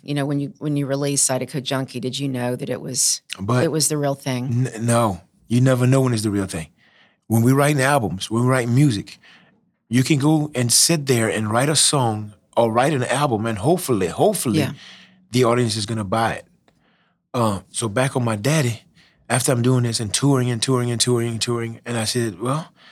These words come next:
Speaker 2: Dad, I think I made it. That's all I'm doing full time."
Speaker 1: Mm-hmm.
Speaker 2: Uh, but the sad part was, I got nominated in twenty ten for the
Speaker 1: Mm-hmm.
Speaker 2: Grammy. My daddy died before I got nominated.
Speaker 1: Oh.
Speaker 2: I'm not done with you yet.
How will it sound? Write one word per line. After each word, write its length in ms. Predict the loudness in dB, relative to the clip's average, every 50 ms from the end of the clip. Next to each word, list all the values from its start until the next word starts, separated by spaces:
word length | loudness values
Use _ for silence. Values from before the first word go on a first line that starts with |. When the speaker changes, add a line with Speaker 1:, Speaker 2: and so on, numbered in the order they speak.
| -20 _ _ _
Speaker 2:
Dad, 220 | -2 -2 0 -2 -4
I 80 | -4
think 180 | -4 -4 -2 -2
I 60 | 0
made 220 | 0 0 -2 -4 -6
it. 100 | -8 -14 _ _ _ -4
That's 160 | -2 0 2
all 100 | 2 2
I'm 100 | 2 2
doing 160 | 2 2 0
full 220 | 0 0 -2 -2 -2
time." 300 | -4 -6 -8 -8 -12 -14 -20 _ _ _ _ _ _ _ _ _ -14 -12
Speaker 1:
Mm-hmm. 120 | -12 -12 -14 -18 -20 -20 -20 _ _ -4
Speaker 2:
Uh, 340 | -2 0 0 0 -2 -4 -8 -12 _ _ _ _
but 140 | -6 -4 -2
the 80 | 2
sad 440 | 2 2 4 4 4 2 2 0 -2 -4
part 260 | -2 -2 -2 -2 -2
was, 520 | -4 -4 -4 -4 -4 -4 -4 -6 -6 -6 -10 _ _ _ -20 -20 _ _ _ _ _ _ _ _
I 120 | -4 -2 0
got 180 | 0 0 0 2
nominated 600 | 2 2 2 2 2 2 2 2 2 0 -2 -4 -10 _ _ _ -2
in 140 | -2 -2 -2
twenty 320 | -2 -2 0 2 2 2
ten 360 | 2 0 0 0 0 -2 -4 -8 -12 _ _ _ _ _
for 120 | -8 -6 -4
the 120 | -4 -2
Speaker 1:
Mm-hmm. 100 | -2 0
Speaker 2:
Grammy. 300 | 0 0 0 -2 -4 -6 -10 _ _ _ _ -20 -20 -20 -20 _ _
My 100 | -6 -4 -2
daddy 300 | 0 2 2 2 0 0
died 380 | 0 2 2 2 2 0 0 -2
before 260 | -2 -2 0 0 0
I 40 | 0
got 160 | -2 -2 -2
nominated. 440 | -2 -2 -4 -4 -6 -8 -10 -10 -8 -4
Speaker 1:
Oh. 520 | -2 -2 -2 -2 -2 -4 -4 -6 -8 -10 -12 -14 -18 -20 _ _ _ _ _ _ _ _ _ _ _ _ _ _ -8 -4
Speaker 2:
I'm 140 | 0 2 2
not 140 | 4 4 4
done 160 | 2 2 2 2
with 160 | 2 0 0
you 80 | 0 0
yet. 180 | 0 -2 -2